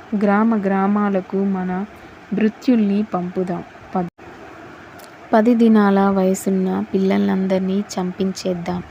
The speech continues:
రాజా, దేవతలంతా యుద్ధమంటే భయపడతారు. బయట ఎన్ని ప్రగల్భాలైనా పలుకుతారు. నువ్వు ధనస్సు పట్టుకొని నిలబడితే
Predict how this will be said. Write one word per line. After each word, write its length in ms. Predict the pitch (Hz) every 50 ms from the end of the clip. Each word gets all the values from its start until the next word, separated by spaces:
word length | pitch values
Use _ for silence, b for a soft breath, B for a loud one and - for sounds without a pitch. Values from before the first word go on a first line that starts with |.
| - 185
రాజా, 420 | 185 185 180 180 175 185 190 190 208 240 B B B B B B B B B 220
దేవతలంతా 840 | 190 214 220 226 226 233 226 - 226 214 208 202 208 214 214 214 208
యుద్ధమంటే 760 | 196 196 190 185 180 196 196 196 196 190 185 185 - 190 196
భయపడతారు. 840 | 196 196 185 185 190 190 - 185 185 180 - 190 185 180 180 180 180 - - -
బయట 340 | 180 180 180 180 190 190 -
ఎన్ని 540 | 202 196 185 180 185 185 190 196 190 196 220 B B B B B B B -
ప్రగల్భాలైనా 1000 | - 190 190 196 220 233 233 220 220 214 202 202 196 190 190 185 185 185 190 196
పలుకుతారు. 800 | 196 - 185 180 180 - - 180 - 190 180 175 175 170 165 - - 196
నువ్వు 260 | 185 185 180 185 190
ధనస్సు 420 | 185 185 180 180 185 190 - -
పట్టుకొని 540 | 214 - 196 185 - 190 - 196 190 190 185
నిలబడితే 720 | 185 185 185 185 180 185 190 190 185 - - 185 185 190